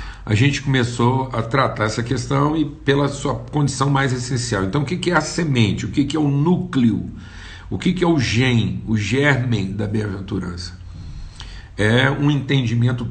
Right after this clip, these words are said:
totalmente despojado de qualquer expectativa humana. Amém? Bem-aventurados os miseráveis de, de,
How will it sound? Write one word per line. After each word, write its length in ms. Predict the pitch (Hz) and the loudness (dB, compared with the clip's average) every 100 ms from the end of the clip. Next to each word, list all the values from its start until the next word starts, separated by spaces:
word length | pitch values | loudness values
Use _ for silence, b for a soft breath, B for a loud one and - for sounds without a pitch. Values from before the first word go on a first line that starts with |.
| - | -2
totalmente 840 | 190 190 - 147 127 135 151 - | 0 0 0 0 0 0 0 -2
despojado 680 | 123 117 123 113 95 120 117 | -2 -2 -2 0 2 0 0
de 80 | 117 | 0
qualquer 380 | - 120 120 131 | 2 2 2 0
expectativa 800 | 120 - 120 120 101 - 101 98 | 0 0 -2 -2 -6 -4 -2 0
humana. 420 | 92 85 80 - - B B B | 0 -2 -6 -8 -12 B B B
Amém? 300 | - 107 127 | -2 0 2
Bem-aventurados 760 | 117 120 117 117 - 107 113 98 | 4 2 2 0 0 0 0 -2
os 200 | 101 82 | -4 -2
miseráveis 1600 | 110 135 175 190 151 147 131 107 120 131 120 135 131 - - - - B B B B B B B B B B B B B B B B | 0 2 4 2 2 0 2 2 2 0 0 0 0 -4 -10 -14 -18 B B B B B B B B B B B B B B B B
de, 540 | - 90 113 104 98 - | -6 2 4 4 2 -2
de, 840 | 104 104 113 107 104 95 95 | -4 2 2 2 2 0 0